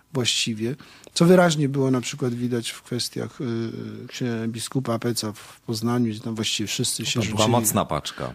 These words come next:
Speaker 1: Wszyscy rzucili się, łącznie chyba z rektorem, y, zarządem miasta, wszyscy się rzucili do jego obrony. To jedno towarzystwo. Więc, y, więc to jest poważny problem. Nieformalne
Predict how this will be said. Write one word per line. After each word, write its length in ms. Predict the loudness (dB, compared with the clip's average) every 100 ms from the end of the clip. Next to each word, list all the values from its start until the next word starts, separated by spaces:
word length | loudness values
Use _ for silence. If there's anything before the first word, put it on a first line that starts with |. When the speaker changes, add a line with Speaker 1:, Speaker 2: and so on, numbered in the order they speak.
| -6
Speaker 1:
Wszyscy 460 | 2 2 4 2 2
rzucili 460 | 4 4 4 2
się, 140 | 0 0
łącznie 340 | 2 2 0
chyba 220 | -2 0
z 80 | 0
rektorem, 1160 | -2 0 6 6 6 2 -2 -4 -4 -6 -6 -6
y, 40 |
zarządem 460 | -4 0 0 2 2
miasta, 300 | 2 0 0
wszyscy 320 | -2 0 0
się 120 | 2
rzucili 220 | 2 2 4
do 100 | 6
jego 280 | 8 6
obrony. 420 | 6 4 2 0 -4 -10 -18 -18 0 8
To 120 | 10
jedno 220 | 10 10
towarzystwo. 840 | 8 8 8 8 6 -2 -8 -8 _ _ _ _ _ -20 -20 -20 -12 4
Więc, 500 | 6 6 6 6 8
y, 640 | 8 8 8 6 4 0 -4 0
więc 240 | 2 8
to 140 | 10
jest 180 | 10 8
poważny 540 | 6 8 8 6 0 -2
problem. 480 | -2 -2 -2 2
Nieformalne 880 | 2 6 6 8 8 8 8 6 4